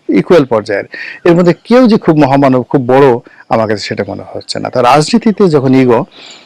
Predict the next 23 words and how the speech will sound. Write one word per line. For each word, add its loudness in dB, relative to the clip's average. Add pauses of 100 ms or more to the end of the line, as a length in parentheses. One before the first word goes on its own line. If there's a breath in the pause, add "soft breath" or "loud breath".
(160 loud breath)
যে 2
ক্ষমতায় 0
থাকে, -2
এখন -2
যারা 2
ক্ষমতা -4
আছে, -6
তারা 0
যদি -2
মনে 0
করে -6
তারাই 0
শ্রেষ্ঠ, -6 (500 loud breath)
তারা 2
আওয়ামী 2
লীগের 0
চেয়ে -2
একশো -2
গুণ -2
শ্রেষ্ঠ, -10
not -4
like 0
that, -2